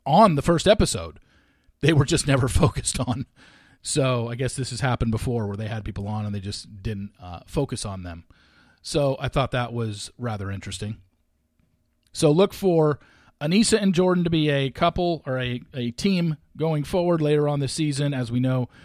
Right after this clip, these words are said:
Bananas and Nany were announced at the end of the first episode, and Kenny and Casey will be making a return as well.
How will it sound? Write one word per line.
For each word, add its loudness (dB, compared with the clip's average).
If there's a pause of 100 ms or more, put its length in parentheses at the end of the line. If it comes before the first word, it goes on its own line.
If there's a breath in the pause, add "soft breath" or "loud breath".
(140 loud breath)
Bananas 2
and 2
Nany 2
were 2
announced -2
at -10
the -12
end -2
of -6
the -6
first -8
episode, -4 (340 soft breath)
and -2
Kenny 0
and -2
Casey -2
will -4
be -6
making -8
a -10
return -12
as -12
well. -10